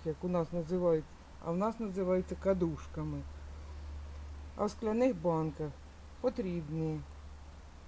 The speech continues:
огірки, хрон листя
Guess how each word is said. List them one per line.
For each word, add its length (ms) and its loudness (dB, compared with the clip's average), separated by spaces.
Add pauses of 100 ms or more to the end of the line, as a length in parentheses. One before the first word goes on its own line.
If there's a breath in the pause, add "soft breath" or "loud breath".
(440)
огірки, 680 2 (600)
хрон 400 4
листя 680 2